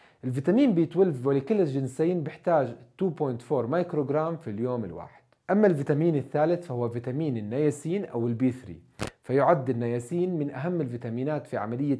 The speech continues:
إنتاج الطاقة والأيض حاله بحال فيتامين بي وان ثيامين بالإضافة للرايبوفلافين. يؤدي نقصه إلى مشاكل حرجة، من أهمها مشاكل جدية تدعى بالبليغرا،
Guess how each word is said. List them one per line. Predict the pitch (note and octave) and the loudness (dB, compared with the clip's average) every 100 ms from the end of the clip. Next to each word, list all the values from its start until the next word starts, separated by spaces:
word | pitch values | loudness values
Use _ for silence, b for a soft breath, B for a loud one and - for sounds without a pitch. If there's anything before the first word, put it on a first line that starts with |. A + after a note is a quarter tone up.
| - | -4
إنتاج | G#2+ C3+ C3 | -8 0 0
الطاقة | B2 A#2 E3 E3 - F#3 - B B - | 0 -2 0 0 0 -6 -6 B B 2
والأيض | F#3 E3+ C3+ C#3+ C#3+ | 2 2 -2 -4 -6
حاله | - E3+ C3 | 0 2 2
بحال | A#2 - D3 A2+ | -4 -2 -2 -2
فيتامين | G#2+ A#2 C3+ B2 G#2+ | -6 -6 -4 -4 -2
بي | D#3+ | -2
وان | C#3+ C3+ G#3 G3 b b | 0 -2 -6 -10 b b
ثيامين | - C#3+ C#3+ E3 F3 | 0 0 2 0 0
بالإضافة | D3 C#3+ B2+ C#3 C#3+ C#3+ | 0 -2 0 0 0 -2
للرايبوفلافين. | G#2+ G#2 A#2+ G2+ F#2+ F#2+ E2+ E2 F2 _ b b b b | -10 -2 -2 -2 -8 -10 -12 -12 -18 _ b b b b
يؤدي | C3+ G3+ B3+ F3+ | 2 2 4 2
نقصه | D#3 - - F3+ | 0 -2 -4 -2
إلى | C3 B2 | -2 -4
مشاكل | B2+ F#3 F3 F3 C#3+ | -2 0 0 0 -4
حرجة، | - B3+ - A#2+ C#3+ B B - | 0 2 2 0 -6 B B -4
من | F3 | -4
أهمها | - E3 G3+ F3+ F#3+ | -2 -4 -2 -2 -4
مشاكل | F3 - E3+ E3 B2+ | -4 -2 -2 -2 -4
جدية | A2+ A2+ B2+ E3 D#3 | -4 -6 -4 0 0
تدعى | - D#3+ C3+ A#2 A#2 | -2 -4 -2 0 0
بالبليغرا، | C#3+ B2+ - C#3 D#3 B2+ E3 - | 0 -4 -6 -4 -2 -2 -6 -8